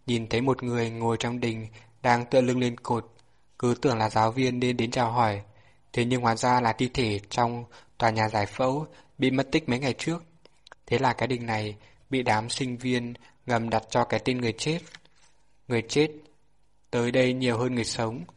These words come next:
hoặc là người chết thích cái đình này hơn người sống. Tư Linh nói rằng đình người chết rất thích hợp để tâm sự thì hẳn là có ẩn ý gì rồi.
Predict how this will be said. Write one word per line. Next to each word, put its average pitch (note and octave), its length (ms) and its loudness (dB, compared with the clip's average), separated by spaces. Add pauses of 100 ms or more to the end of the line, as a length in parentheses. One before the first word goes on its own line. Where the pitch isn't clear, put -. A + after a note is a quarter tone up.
(280)
hoặc B2 200 0
là A2+ 160 4
người A2+ 240 -2
chết D3+ 240 -2
thích E3 180 -4
cái A#2+ 100 0
đình B2 160 -4
này A2 200 -4
hơn B2 180 -4
người A2+ 100 -4
sống. A#2 420 -6 (1120)
Tư B2+ 100 0
Linh B2 200 0
nói A2 140 -2
rằng A2+ 260 -4
đình A2+ 160 -6
người A2 120 -2
chết D3 180 0
rất D3+ 140 -2
thích D#3+ 140 -6
hợp B2+ 260 -4 (340)
để A#2 120 0
tâm B2+ 180 0
sự C#3 340 -4 (340)
thì A#2 160 -4
hẳn A2 320 0
là A2 140 2
có A#2+ 160 -2
ẩn C3+ 120 -2
ý A#2+ 160 -2
gì B2+ 140 -4
rồi. A2 360 -4